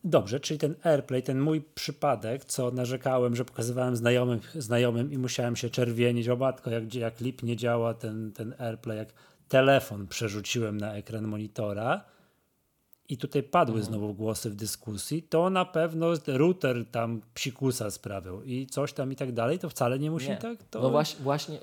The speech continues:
Speaker 2: nawet raczej
Speaker 1: do
Speaker 2: nie.
Speaker 1: wykrycia początkowego tak, a później już powinny się zobaczyć ten, ten iMac z tym telefonem.
Speaker 2: Dokładnie tak.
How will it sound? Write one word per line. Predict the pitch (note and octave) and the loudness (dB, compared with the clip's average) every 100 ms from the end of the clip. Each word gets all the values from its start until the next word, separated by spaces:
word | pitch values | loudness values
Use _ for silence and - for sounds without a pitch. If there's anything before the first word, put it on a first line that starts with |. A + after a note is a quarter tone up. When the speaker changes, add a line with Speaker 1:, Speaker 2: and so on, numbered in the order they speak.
| - | -8
Speaker 2:
nawet | C#3+ D3+ D3+ - E3 - - | -4 -4 -6 -10 -18 -16 0
raczej | D#3 D#3+ D#3 | 4 4 6
Speaker 1:
do | D#3 | 6
Speaker 2:
nie. | C#3+ | 8
Speaker 1:
wykrycia | D#3+ E3 G3 F#3+ F3 | 6 6 6 8 4
początkowego | E3+ E3 D3+ E3 D#3 D3+ D3+ | 4 4 4 4 4 4 4
tak, | C#3+ C#3+ G#3 | 4 4 4
a | E3+ | 0
później | - E3 E3+ G3+ G3 | 2 2 4 2 2
już | G3+ F#3+ | 0 0
powinny | F#3+ F#3 G3+ G3+ | 0 0 0 0
się | G3 G3+ | 0 -2
zobaczyć | G3 G#3+ A#3 - A2 G2 | 0 2 4 2 -2 -6
ten, | B2 A2+ B2+ - | -4 -4 -6 -2
ten | C3 C#3+ D3 | -2 0 0
iMac | C#3 C3 B2 | 2 2 0
z | - | -2
tym | B2+ | -4
telefonem. | A#2+ B2 B2 G#2+ G2 F#2+ - _ - _ - - - - _ _ _ _ _ _ - | 0 -2 -2 -4 -6 -10 -16 _ -20 _ -18 -18 -20 -20 _ _ _ _ _ _ -2
Speaker 2:
Dokładnie | C3+ C3+ B2 A2+ | 2 4 4 2
tak. | B2 B2 | -4 -6